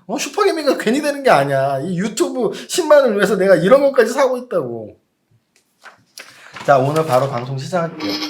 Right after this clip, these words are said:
자, 오늘 세 종목은 우리가 늘 말씀드리지만 절대 추천 종목이 아니고 관심 종목, 제목 자체가 슈퍼게임이 관심 종목이고요.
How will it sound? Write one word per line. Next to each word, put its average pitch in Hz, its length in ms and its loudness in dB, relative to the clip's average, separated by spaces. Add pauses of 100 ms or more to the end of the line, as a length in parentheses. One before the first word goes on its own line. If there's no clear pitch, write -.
(200)
자, 135 100 0
오늘 170 300 0
세 220 120 -4
종목은 165 920 -4 (280)
우리가 139 480 0 (400)
늘 170 280 2
말씀드리지만 139 720 2
절대 131 400 -2
추천 233 300 -6
종목이 170 320 -4
아니고 107 480 -8 (240)
관심 180 420 -4
종목, 110 480 -8
제목 156 300 -4
자체가 123 340 -10
슈퍼게임이 147 460 -12
관심 107 300 -14
종목이고요. 110 580 -12